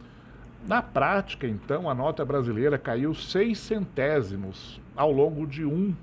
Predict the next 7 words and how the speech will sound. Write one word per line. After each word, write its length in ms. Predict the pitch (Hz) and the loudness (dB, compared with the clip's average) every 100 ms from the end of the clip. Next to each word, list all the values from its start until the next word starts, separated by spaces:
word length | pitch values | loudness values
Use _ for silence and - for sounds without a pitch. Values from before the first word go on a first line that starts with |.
| - | -8
mandato 580 | 151 165 120 120 127 123 | -6 -4 0 0 0 -4
presidencial. 880 | - 135 123 135 131 - 110 95 87 - - - - - - - - - - - | -2 0 0 0 -2 -2 -2 -2 -4 -12 -18 -18 -18 -20 -18 -18 -18 -18 -18 -6
Vou 140 | 120 101 | 0 0
repetir, 500 | 113 214 - 143 123 | 0 -2 -2 0 0
caiu 380 | 110 107 131 156 | 2 2 2 -2
seis 400 | - 151 170 - | 0 2 2 0
centésimos. 1000 | 208 208 - 131 127 98 98 101 101 | -2 -2 0 2 2 0 -4 -8 -12